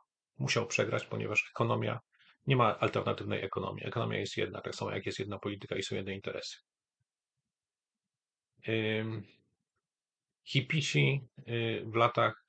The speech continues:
y, sześćdziesiątych i, i siedemdziesiątych próbowali stworzyć nowy świat, ale kiedy, y, trochę dorośli, y, musieli założyć rodziny, znaczy założyli rodziny, musieli kupić, y, samochody, wykształcić te rodziny,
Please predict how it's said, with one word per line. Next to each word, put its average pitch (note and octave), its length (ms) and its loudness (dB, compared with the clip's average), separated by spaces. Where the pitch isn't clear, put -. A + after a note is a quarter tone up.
y, G#2 300 -2
sześćdziesiątych A2 720 0
i, - 120 -8
i - 240 -6
siedemdziesiątych A2 560 -4
próbowali G#2+ 480 -2
stworzyć - 380 -6
nowy G#2 180 -6
świat, - 400 -4
ale A2 220 -2
kiedy, A2+ 480 0
y, G#2+ 460 -8
trochę C3 220 -2
dorośli, A2+ 680 0
y, G#2 640 -8
musieli A#2 380 2
założyć A2 320 2
rodziny, G#2 600 -4
znaczy - 220 -4
założyli A2 360 4
rodziny, G2+ 340 -2
musieli G#2+ 320 -4
kupić, - 560 -6
y, F#2 40 -2
samochody, A2 600 0
wykształcić G#2+ 500 -4
te - 100 -4
rodziny, G#2+ 500 -4